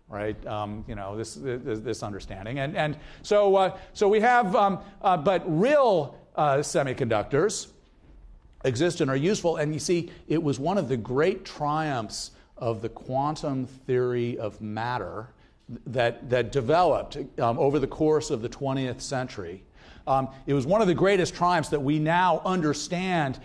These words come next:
the electronic properties of these materials in great detail. Okay?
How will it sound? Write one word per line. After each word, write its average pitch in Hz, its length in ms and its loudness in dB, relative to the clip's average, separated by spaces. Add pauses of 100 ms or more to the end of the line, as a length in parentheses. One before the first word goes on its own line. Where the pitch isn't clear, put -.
(160)
the 131 80 -2
electronic 139 580 0
properties 117 440 0
of 107 100 -6
these 107 180 -4 (200)
materials 110 720 -4
in 110 320 -2
great 151 800 -2
detail. 113 720 -4 (580)
Okay? 107 360 -2